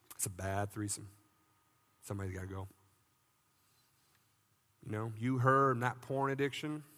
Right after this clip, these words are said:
it's not gonna work out. Somebody's gotta go. You know, you, him, and those prescription pills that you just can't seem to shake, it's just my secret. Mm-mm. It's a bad threesome.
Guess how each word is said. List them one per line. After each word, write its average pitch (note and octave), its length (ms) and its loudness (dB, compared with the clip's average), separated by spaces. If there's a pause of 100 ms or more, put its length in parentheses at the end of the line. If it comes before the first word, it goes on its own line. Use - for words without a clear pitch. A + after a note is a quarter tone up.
(1400)
it's - 100 -18
not G#2 140 -2
gonna G2+ 140 -8
work G2+ 160 -8
out. G#2 220 -6 (1600)
Somebody's G#2+ 300 -4
gotta F#2+ 140 -4
go. G2+ 180 -6 (1600)
You A2 60 -8
know, A#2 80 -2
you, C3+ 320 6
him, E3 440 8 (240)
and C3 100 2
those C#3+ 160 6
prescription C#3 520 0
pills D#3 360 8
that C#3+ 80 -2
you D3 120 -4
just D3 160 -2
can't D3+ 220 2
seem D#3 180 4
to C3 60 -2
shake, D#3 340 4 (440)
it's - 100 -14
just A#2 140 -4
my A#2+ 120 -4
secret. B2+ 480 2 (360)
Mm-mm. B2+ 460 -6 (1500)
It's - 100 -6
a A#2+ 40 0
bad A2 280 4
threesome. B2 440 0